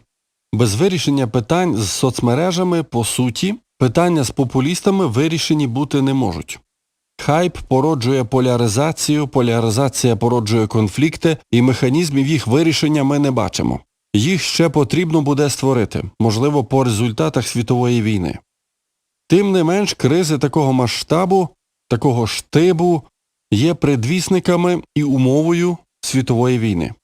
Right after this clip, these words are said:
Тобто вони необхідні для світової війни, але недостатні.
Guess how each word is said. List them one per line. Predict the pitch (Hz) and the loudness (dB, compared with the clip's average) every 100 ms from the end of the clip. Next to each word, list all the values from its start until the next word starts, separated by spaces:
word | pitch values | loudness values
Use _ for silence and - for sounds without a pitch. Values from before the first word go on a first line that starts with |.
| _ _ _ | _ _ _
Тобто | 135 - 147 | -2 2 2
вони | 139 180 | 4 2
необхідні | 185 160 139 - 180 143 131 | 2 0 -2 -2 -2 0 0
для | 123 123 | 2 0
світової | - 117 135 131 117 | -2 0 0 2 0
війни, | 110 123 151 196 | 0 0 0 0
але | 120 123 139 | 0 2 0
недостатні. | 135 135 120 117 - 85 - 90 | 0 0 -2 -4 -2 -4 -4 -8